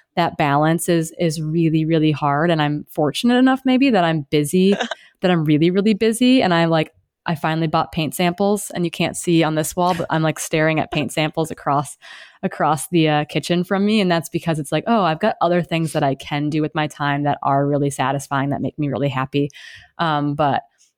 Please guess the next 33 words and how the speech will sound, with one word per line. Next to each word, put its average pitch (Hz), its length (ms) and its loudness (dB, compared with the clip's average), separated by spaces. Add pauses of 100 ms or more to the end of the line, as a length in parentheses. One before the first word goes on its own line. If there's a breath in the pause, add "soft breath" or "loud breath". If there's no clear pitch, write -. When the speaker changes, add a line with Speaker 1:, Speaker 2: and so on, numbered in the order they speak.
Speaker 1:
you 180 120 0
know, 156 100 2
you're 151 200 2
allowed 160 300 2
to 170 60 2
be 180 160 2
sad 131 400 -2
about 165 280 2
it, 202 200 2
and 175 100 -6
you're 160 120 -2
allowed 143 260 0
to 151 60 -4
be 160 140 0
upset. - 360 -2
And 165 80 0
I - 20 2
think 196 120 0
that's 208 180 0
the 233 80 2
big 180 160 2
important 151 420 -4
thing. 131 140 -4
Like, 156 160 -4
yes, 202 260 0
you 170 80 -4
can 202 200 -2
make 233 160 -2
smart 160 320 -4
decision, 156 580 -6
decisions 180 440 -4
for - 100 -4
yourself, 214 500 0